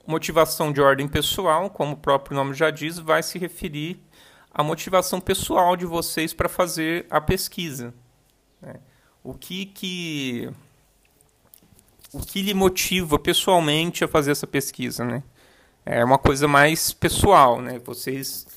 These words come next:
vão falar o, o, a motivação, é,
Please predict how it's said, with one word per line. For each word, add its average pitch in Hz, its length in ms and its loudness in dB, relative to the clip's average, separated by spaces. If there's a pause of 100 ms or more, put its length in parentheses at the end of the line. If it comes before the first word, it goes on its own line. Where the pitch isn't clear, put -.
(380)
vão 131 140 -6
falar 135 400 -2
o, 156 120 -2 (140)
o, 139 440 -8
a 135 80 -6
motivação, 147 960 -4 (1500)
é, 127 800 -2